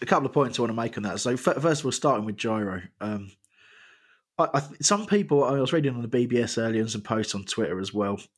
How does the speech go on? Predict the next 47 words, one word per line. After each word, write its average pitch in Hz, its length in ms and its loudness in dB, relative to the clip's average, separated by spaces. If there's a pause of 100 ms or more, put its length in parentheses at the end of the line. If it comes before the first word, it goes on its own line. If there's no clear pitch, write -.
um, 110 320 -4
a 151 40 -6
few 151 180 2
people 139 280 2
saying 113 260 0
that 110 100 -2
we, 107 360 0 (460)
he's 135 140 0
one 139 80 2
of 123 80 2
those 113 100 0
players 113 300 0
that 110 140 -2 (160)
fans 117 380 0
want 120 340 0
to 110 120 -2
succeed, 98 560 -2
so 95 100 -4
they 104 140 2
always 104 300 4
overstate 104 600 0
his - 280 -4
worth, 107 380 -2 (120)
and 95 100 -8
they 98 120 0
always 101 280 0
say 101 280 -2 (720)
he 127 80 2
has 117 100 2
a 117 60 0
brilliant 101 400 0
game 101 220 0
when 95 100 -4
he 95 80 -2
has 95 200 -6 (100)
a 98 60 -6
decent 107 440 0
game, 98 300 -4 (560)
and 95 100 -4
that 104 60 2
we 104 140 4
ignore 110 360 2
the 101 60 0
mistakes 104 460 0
he 92 100 -4
made. 95 260 -2
And 123 160 -6